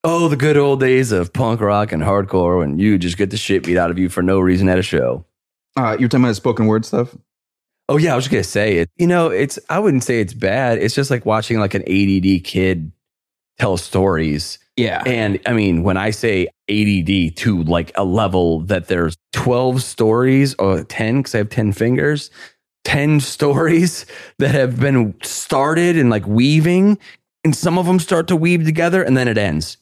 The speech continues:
Speaker 1: And you're like, "What the f-, what the fuck, dude? Is there, like, an ending? Does it, like, tie together? Like, are you telling all these stories?" Nothing happens. It just fucking stories that just kind of randomly trail off.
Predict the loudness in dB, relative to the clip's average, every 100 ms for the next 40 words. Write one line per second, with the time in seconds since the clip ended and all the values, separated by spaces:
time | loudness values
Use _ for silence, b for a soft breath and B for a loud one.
0 | _ _ _ -2 0 0 -2 -6 _ -20
1 | -20 _ _ _ _ _ -4 -2 -4 -6
2 | _ -4 -4 -2 -4 -4 0 0 -2 _
3 | _ _ _ -6 0 0 0 -2 0 2
4 | 4 4 2 B B 0 0 0 -2 -4
5 | -2 0 0 0 0 2 0 0 0 -2
6 | 0 0 2 2 2 0 0 2 2 2
7 | 0 _ 0 2 2 0 2 0 0 0
8 | 0 2 0 -2 -2 0 2 2 2 2
9 | 2 4 2 2 0 0 -4 -2 0 0
10 | -2 -4 0 2 2 2 2 2 0 -2
11 | 0 2 2 0 -4 -8 -20